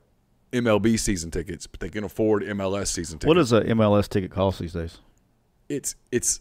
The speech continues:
Speaker 2: I've never been.
Speaker 1: It's about a third of an N B A ticket.
Speaker 2: N B A is hella expensive, right?
Speaker 1: Sometimes. It
Speaker 2: Yeah.
Speaker 1: just depends. I mean, look, you can
Speaker 2: Unless you're like my big baller,
Speaker 1: it,
Speaker 2: Brendan Chapman.
Speaker 1: I mean, if you live in, like, Cincinnati, for example, and you, you buy a,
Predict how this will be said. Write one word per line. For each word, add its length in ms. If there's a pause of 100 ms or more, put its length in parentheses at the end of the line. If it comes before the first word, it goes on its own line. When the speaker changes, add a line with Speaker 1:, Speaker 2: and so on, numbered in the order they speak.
(160)
Speaker 2:
I've 140
never 140
been. 220
Speaker 1:
It's 200
about 280
a 60
third 580
of 100
an 100
N 120
B 160
A 100
ticket. 320 (400)
Speaker 2:
N 100
B 120
A 20
is 140
hella 180
expensive, 420
right? 160 (220)
Speaker 1:
Sometimes. 800
It 40
Speaker 2:
Yeah. 40
Speaker 1:
just 120
depends. 420
I 60
mean, 180
look, 200
you 160
can 260
Speaker 2:
Unless 240
you're 100
like 160
my 80
big 220
baller, 180
Speaker 1:
it, 60
Speaker 2:
Brendan 240
Chapman. 400
Speaker 1:
I 60
mean, 120
if 140
you 140
live 220
in, 100
like, 180
Cincinnati, 720
for 200
example, 560
and 140
you, 400
you 160
buy 340
a, 220